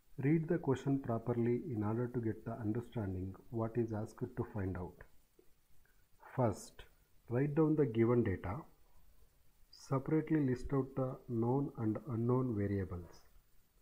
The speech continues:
Find the relation between known and unknown variables or constants. Formula for a particular problem contains fundamental constants as well as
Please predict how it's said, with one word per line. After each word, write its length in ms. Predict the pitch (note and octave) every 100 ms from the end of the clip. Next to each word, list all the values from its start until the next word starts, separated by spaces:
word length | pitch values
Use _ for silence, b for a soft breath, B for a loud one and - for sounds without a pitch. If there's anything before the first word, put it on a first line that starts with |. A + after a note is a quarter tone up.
| - - - - - -
Find 260 | B2+ D3
the 60 | D3
relation 520 | A#2+ A#2 C3 - C3
between 440 | A#2+ A#2+ A#2 A2+
known 260 | G#2+ A2+ C3 D#3
and 160 | A2+ G#2 A2
unknown 340 | A2 A#2+ B2
variables 600 | A2 G#2 A2 G#2+ C3+ - - -
or 100 | G#2+ -
constants. 680 | - F#2+ F#2 - G#2 D#3+ - - _ - - _ - - - - - - - - - -
Formula 540 | C3 C#3 D3+ D#3+ D#3 D#3
for 100 | - B2
a 20 |
particular 540 | A#2+ B2+ B2+ C#3 C#3 C#3
problem 580 | - A2 G2+ F2+ G2 A2 -
contains 520 | G#2 G2+ G#2 G#2+ - - -
fundamental 600 | - A#2 B2+ C3 C3 C3+ C3
constants 680 | B2 A#2+ A#2+ B2+ B2 - - - A#2+
as 200 | G2 F#2+
well 180 | G2
as 260 | G2 F#2+ -